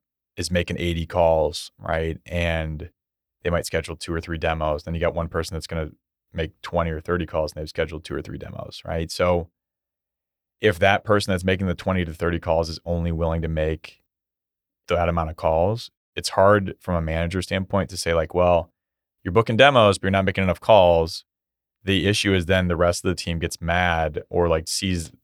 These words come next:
you as, like, babying them, basically. Like, they're not hitting their activity goals, but they're hitting their demo goals. So you have to choose, like,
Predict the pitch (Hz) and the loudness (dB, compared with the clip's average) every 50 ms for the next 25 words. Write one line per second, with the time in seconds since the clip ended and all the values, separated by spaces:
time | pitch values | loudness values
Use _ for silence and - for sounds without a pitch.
0 | _ - 92 90 90 87 80 82 80 - _ - 85 82 82 80 82 85 85 82 | _ -6 -2 0 0 0 0 -2 -4 -8 _ -8 -6 -6 -6 -8 -8 -10 -10 -10
1 | 78 - - - - - - 90 - - - - - - - 95 87 80 - 98 | -10 -10 -10 -10 -10 -10 -10 -10 -10 -10 -10 -8 -8 -6 -4 -4 -6 -4 0 0
2 | 95 98 95 95 101 92 90 87 87 82 - 98 90 92 95 92 95 98 98 87 | 2 4 4 4 2 2 0 0 -2 -2 -4 -4 -2 -2 0 2 2 2 2 2
3 | - - 90 90 90 85 82 82 80 80 85 85 85 90 101 110 117 120 127 - | -2 -4 -2 -2 -2 -2 -4 -4 -2 -2 -2 -2 0 0 2 4 4 4 4 2
4 | - _ _ _ _ _ _ - - 113 117 127 110 - - 113 113 107 92 98 | -4 _ _ _ _ _ _ 0 2 2 4 4 2 -2 0 2 2 4 4 4
5 | 92 87 - | 2 2 0